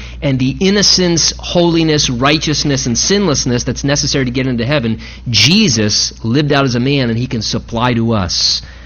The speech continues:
being God and being man, the mediator between God and men. And it is healthy for us, let me emphasize,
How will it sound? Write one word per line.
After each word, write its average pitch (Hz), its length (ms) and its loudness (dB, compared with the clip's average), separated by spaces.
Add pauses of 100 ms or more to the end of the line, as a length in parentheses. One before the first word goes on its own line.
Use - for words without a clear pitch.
(120)
being 117 260 0
God 123 300 4
and 110 140 0
being 117 260 0
man, 110 320 0
the 98 60 -4
mediator 117 540 0
between 104 400 -2
God 101 400 0 (320)
and 110 220 0
men. 104 240 0
And 143 160 0
it 240 100 4
is 180 160 2
healthy 202 480 0
for 113 260 -6
us, - 480 -4
let 151 100 -2
me 156 120 2
emphasize, 110 540 -4